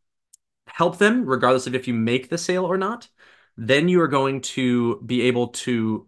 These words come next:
get a s-, positive recommendation from them, uh, from other people. Or, "Oh yeah, hey, I, I had this really great trainer. I didn't work with him, but he was really great in the sales process and, and, uh, was able to, was able to help me, you know, at least get started towards my goal."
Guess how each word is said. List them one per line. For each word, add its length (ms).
get 180
a 100
s-, 180
positive 460
recommendation 460
from 120
them, 260
uh, 120
from 260
other 220
people. 360
Or, 200
"Oh 140
yeah, 200
hey, 200
I, 180
I 100
had 160
this 180
really 180
great 240
trainer. 320
I 100
didn't 200
work 180
with 120
him, 200
but 100
he 80
was 120
really 160
great 200
in 60
the 60
sales 240
process 560
and, 180
and, 300
uh, 140
was 120
able 200
to, 560
was 160
able 160
to 380
help 260
me, 420
you 180
know, 80
at 100
least 180
get 160
started 460
towards 340
my 120
goal." 260